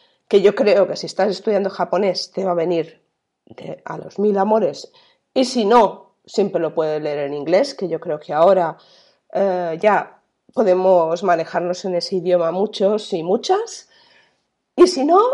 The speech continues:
a ponerse las pilas. El inglés es el futuro. Así que,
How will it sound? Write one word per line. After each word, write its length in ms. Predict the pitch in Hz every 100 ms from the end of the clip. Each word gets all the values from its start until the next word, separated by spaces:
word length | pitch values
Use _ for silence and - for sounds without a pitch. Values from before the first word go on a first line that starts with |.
| 587 - _ _
a 120 | 190
ponerse 280 | 214 220 254
las 120 | 226
pilas. 540 | - 180 - - - _ _ _
El 180 | - 294
inglés 320 | 190 208 226
es 100 | 240
el 80 | 208
futuro. 560 | 208 247 160 139 139 _ _ _ _
Así 360 | - 175 - 220
que, 440 | 302 392 440 -